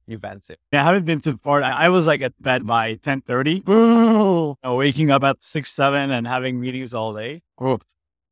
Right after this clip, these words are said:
Speaker 1: When you talk to the different people here, particularly with the V Cs, are there anything that, like, they're finding interesting? Any questions that they're trying to have answered?
Speaker 2: Yeah, I think there's a narrative around building games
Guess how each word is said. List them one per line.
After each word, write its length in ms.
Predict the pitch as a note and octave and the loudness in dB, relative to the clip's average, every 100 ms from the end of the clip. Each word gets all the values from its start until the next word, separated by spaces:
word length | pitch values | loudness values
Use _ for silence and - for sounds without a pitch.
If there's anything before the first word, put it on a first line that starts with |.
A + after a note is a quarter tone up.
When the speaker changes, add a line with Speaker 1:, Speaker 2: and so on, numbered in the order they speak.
| _ - | _ -6
Speaker 1:
When 160 | C3 | 0
you 220 | G3 D4+ A#3 | 2 2 0
talk 420 | - C3 F3+ - | -6 -6 -6 -8
to 160 | - D3 | -4 -2
the 120 | C3+ | -2
different 340 | C#3 E3 A#2+ | -2 -2 -4
people 300 | C#3+ C3+ C3 | -4 -4 -4
here, 340 | A#2+ G#2 G2 - _ _ _ _ - | -4 -4 -4 -8 _ _ _ _ -6
particularly 380 | D3 D#3 E3 D3+ | -2 0 2 0
with 120 | C#3 | 0
the 80 | C3 | 0
V 180 | A#2+ C#3 | 0 0
Cs, 580 | - A#2 G#2+ G2 - - | -2 -2 -2 -6 -10 -8
are 200 | B2+ C#3 | -6 -4
there 120 | C#3 | -2
anything 380 | D3+ F3+ F3 E3+ | -2 0 0 0
that, 100 | B2 | 0
like, 200 | A2 A2 | 0 -2
they're 160 | A#2 C3 | 0 0
finding 340 | - C3+ A#2+ | 0 -4 -4
interesting? 380 | G#2 B2+ - D3 | -8 -10 -10 -8
Any 140 | C3+ C3 | -8 -6
questions 520 | C3 A2+ - B2+ B2 | -4 -4 -6 -14 -12
that 140 | G#2 | -8
they're 140 | A2+ A2+ | -6 -6
trying 220 | A#2 A#2 | -6 -6
to 40 | |
have 140 | A#2+ G2+ | -8 -10
answered? 420 | G#2 - D3 E3+ _ - | -12 -12 -12 -14 _ -2
Speaker 2:
Yeah, 260 | D3 E3 | 4 6
I 160 | D#3 D#3+ | 6 4
think 280 | - F#3+ D#3+ | -2 -6 -6
there's 200 | C3 B2+ | -10 -8
a 60 | |
narrative 440 | C3 C#3 D3 C#3+ C3 | -6 -2 -2 -4 -6
around 520 | C3 B2+ B2+ B2 A#2+ - | -6 -6 -6 -8 -10 -2
building 360 | E3 G3+ F#3+ | 2 4 4
games 500 | C#3+ D3 D3+ D3 - | 4 2 0 -4 -10